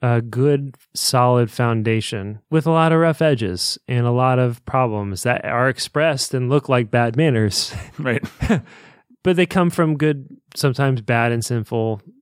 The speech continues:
Speaker 1: things, but also sometimes from good intentions, just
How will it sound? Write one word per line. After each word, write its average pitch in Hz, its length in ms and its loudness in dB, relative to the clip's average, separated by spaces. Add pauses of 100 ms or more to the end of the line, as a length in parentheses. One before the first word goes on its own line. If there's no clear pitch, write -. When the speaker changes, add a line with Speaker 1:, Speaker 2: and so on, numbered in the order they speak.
(100)
Speaker 1:
things, 120 220 0
but 127 120 0
also 131 240 2
sometimes 127 400 0
from 120 180 -8
good 127 180 0
intentions, 123 720 -2
just - 380 -4